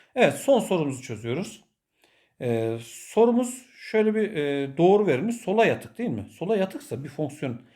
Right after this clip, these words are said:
yani bir doğru sola yatıksa katsayısı eksi olmak zorundadır. Şunun, şunun katsayısı eksi. X'in katsayısı da artı.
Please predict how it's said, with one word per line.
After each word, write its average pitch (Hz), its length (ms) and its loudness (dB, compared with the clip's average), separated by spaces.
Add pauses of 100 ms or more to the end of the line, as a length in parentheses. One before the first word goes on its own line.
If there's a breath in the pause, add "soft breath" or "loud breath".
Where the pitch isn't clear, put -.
(140)
yani 120 200 0
bir 156 80 -6
doğru 185 220 4
sola 156 220 -4
yatıksa 185 560 -6 (160 loud breath)
katsayısı 156 580 -2
eksi 170 280 -2
olmak 117 180 -2
zorundadır. 95 440 -12
Şunun, - 320 -12
şunun 151 240 -8
katsayısı 143 460 -2
eksi. - 220 -10
X'in - 260 -12
katsayısı 120 400 -8
da 190 100 0
artı. 110 240 -4